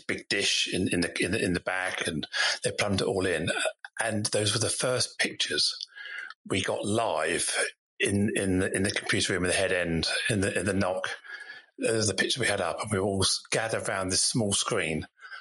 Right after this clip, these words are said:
looking at the, I think it was, well, it was obviously the second plane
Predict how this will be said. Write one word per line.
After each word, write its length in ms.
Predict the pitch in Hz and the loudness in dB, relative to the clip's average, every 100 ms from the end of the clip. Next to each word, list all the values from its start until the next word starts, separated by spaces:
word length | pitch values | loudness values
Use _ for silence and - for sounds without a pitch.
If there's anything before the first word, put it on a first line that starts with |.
| - - | -10 -4
looking 400 | 117 - 104 101 | -2 2 2 2
at 200 | 98 98 - | 0 -4 -2
the, 420 | 95 90 90 87 - - | 2 2 2 2 2 2
I 80 | - | 0
think 160 | 120 | 0
it 20 | 123 | 0
was, 160 | - - - - | -2 -2 -6 -2
well, 120 | 82 | 0
it 40 | |
was 120 | 80 104 | 2 0
obviously 180 | - | 0
the 80 | 87 | 0
second 360 | - 113 - 87 | 0 0 -2 -2
plane 380 | 98 78 76 | 0 2 0